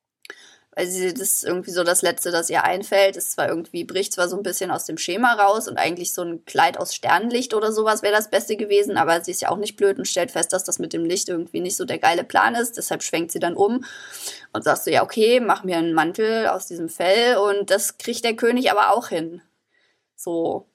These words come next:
mobilisiert sämtliche, sämtliche Jäger und kommt dann mit diesem Kleid an und die Prinzessin so, „Ja, na, scheiße.“ Und dann packt sie ihre Sachen und wirft sich ihren Mantel über und verschwindet.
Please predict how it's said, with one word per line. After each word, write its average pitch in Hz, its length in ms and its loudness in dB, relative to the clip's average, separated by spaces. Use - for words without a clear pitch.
mobilisiert 196 1000 -2
sämtliche, 202 720 0
sämtliche 196 500 0
Jäger 190 580 4
und 196 100 -2
kommt 214 220 -4
dann 196 160 -2
mit 190 120 -10
diesem 185 220 -10
Kleid 185 380 2
an 226 280 2
und 185 280 -4
die 196 80 -8
Prinzessin 196 580 -4
so, 185 140 -2
„Ja, 170 180 2
na, 165 160 0
scheiße.“ 185 560 0
Und 202 400 4
dann 196 180 4
packt - 240 0
sie 170 120 -2
ihre 180 200 0
Sachen 208 320 0
und 175 360 -6
wirft 190 240 -6
sich 214 160 -6
ihren 190 200 -2
Mantel 196 300 0
über 180 220 0
und 170 120 -4
verschwindet. 185 600 -2